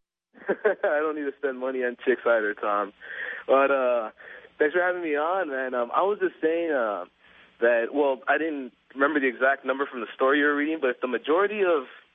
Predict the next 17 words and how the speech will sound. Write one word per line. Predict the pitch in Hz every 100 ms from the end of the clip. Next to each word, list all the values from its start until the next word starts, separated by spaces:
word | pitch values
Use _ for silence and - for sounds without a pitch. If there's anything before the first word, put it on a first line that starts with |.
| _ -
um, | 131 127 117 104
people | 165 160 139 -
say | 147 156
that | 123 107 104
it's | 131 131
okay | 151 135 131 131 147 170 _ _ _ _
for | 147
your | 131 -
spouse | - 135 151 156
to | 127
spend | - 143 -
five | 131 135 135
hundred | 160 131
bucks | 135 139
without | 127 113 110 -
telling | 123 143
you, | 165